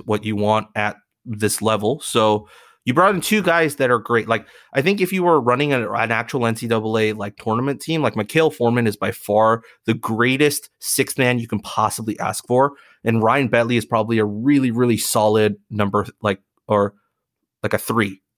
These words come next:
or a seventh man, like, a starting three or a seventh man that you come off the bench, kinda stabilize the team defensively and can knock down some threes and, you know, do that. But if, when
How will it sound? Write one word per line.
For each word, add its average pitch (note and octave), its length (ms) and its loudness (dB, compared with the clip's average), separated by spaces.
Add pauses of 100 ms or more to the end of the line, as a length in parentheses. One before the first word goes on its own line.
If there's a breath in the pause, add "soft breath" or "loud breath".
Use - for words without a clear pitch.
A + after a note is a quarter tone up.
or A2+ 160 2
a G2 40 -2
seventh G#2+ 380 -2
man, D#2 260 -16
like, G2+ 120 -4
a B2+ 40 4
starting D#3+ 340 2
three B2+ 280 0
or G#2+ 120 4
a G2+ 40 -2
seventh A2 380 -2
man A#2+ 260 0 (320 loud breath)
that A#2+ 140 0
you A2+ 160 2
come C3+ 220 -2
off C#3 120 0
the A#2+ 80 0
bench, A#2 260 0
kinda A2 160 -2
stabilize B2 500 0
the A2+ 60 -10
team A#2 200 -4
defensively A2 560 -2
and G#2 100 -6
can G#2 140 -4
knock A#2 220 0
down B2 180 2
some A2+ 180 -2
threes G#2+ 520 -2 (520 soft breath)
and, G#2 320 0 (360)
you A2+ 80 -4
know, G2+ 120 0
do G#2+ 220 -2
that. G#2 220 0 (500 soft breath)
But B2 180 2
if, B2+ 200 -2 (100)
when C#3 340 0